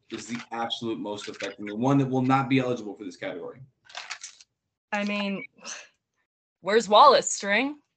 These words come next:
Speaker 1: <laughs>
Speaker 2: Where the fuck is Wallace?
Speaker 1: Wallace, String.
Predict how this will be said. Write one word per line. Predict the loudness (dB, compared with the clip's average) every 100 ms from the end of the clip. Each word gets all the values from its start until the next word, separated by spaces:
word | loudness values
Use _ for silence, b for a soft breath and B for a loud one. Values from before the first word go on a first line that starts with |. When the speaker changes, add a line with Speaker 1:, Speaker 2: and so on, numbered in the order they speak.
| -4
Speaker 1:
<laughs> | -4 -4 -18 -18 _ _ _ _ B B B -20 -20 _
Speaker 2:
Where | 2 4
the | 4
fuck | 6 4 4
is | 0
Wallace? | 8 10 8 4 -4 -6 -2
Speaker 1:
Wallace, | 2 6 6 6 2
String. | 4 6 6 6 4